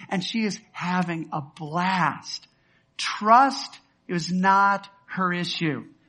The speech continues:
She's enjoying herself, right? You could say she's full of faith and not experiencing doubt. Um, now,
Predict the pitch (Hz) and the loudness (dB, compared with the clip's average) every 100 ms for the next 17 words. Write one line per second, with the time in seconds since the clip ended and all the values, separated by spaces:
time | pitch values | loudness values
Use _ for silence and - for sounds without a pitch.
0 | _ _ _ _ _ _ _ _ _ - | _ _ _ _ _ _ _ _ _ -8
1 | - 220 202 196 165 147 190 196 185 160 | 0 0 2 -2 -2 -2 2 4 4 -2
2 | 160 147 156 127 101 - - _ - 175 | -4 -2 0 0 -2 -14 -20 _ -4 0
3 | 240 247 - _ - 214 226 196 185 175 | 0 -2 -16 _ -8 -4 -2 2 2 0
4 | - - 180 180 - - 269 277 233 - | -6 -10 -6 -6 -6 0 2 2 0 0
5 | 185 180 175 160 165 160 - 165 160 143 | -2 -2 -2 2 2 0 -8 -6 -6 -8
6 | 156 156 165 147 117 - - _ _ _ | -10 -2 2 2 0 -10 -20 _ _ _
7 | _ - - - - _ - 185 175 160 | _ -20 -20 -20 -20 _ 2 4 4 2
8 | - 185 196 190 185 | -6 0 4 4 0